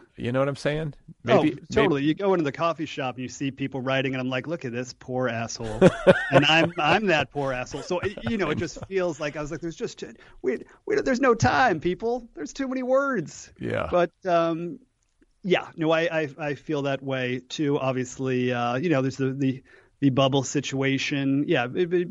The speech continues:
Speaker 2: it would be nice. I'll, I'm gonna let you know. I'm gonna do some research, decide where we're gonna move next.
Speaker 1: Okay, good. We can talk. And I think, uh, another, like, another aspect of this conversation, uh, like, strategically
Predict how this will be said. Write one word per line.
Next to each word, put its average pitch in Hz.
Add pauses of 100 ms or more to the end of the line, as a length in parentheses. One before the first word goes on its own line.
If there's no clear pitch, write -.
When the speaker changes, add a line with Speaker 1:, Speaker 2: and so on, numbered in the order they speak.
Speaker 2:
it 185
would 180
be 180
nice. 143
I'll, 175
I'm 190
gonna 202
let 196
you 180
know. 151
I'm 123
gonna 170
do 165
some 160
research, 143
decide 135
where 131
we're 127
gonna 127
move 127
next. 113
Speaker 1:
Okay, 117
good. 98
We 107
can 104
talk. -
And 107 (480)
I 135
think, 160
uh, 107 (1700)
another, 135 (140)
like, 127
another 135
aspect 117
of 95
this 95
conversation, 95 (500)
uh, 113 (140)
like, 110
strategically 92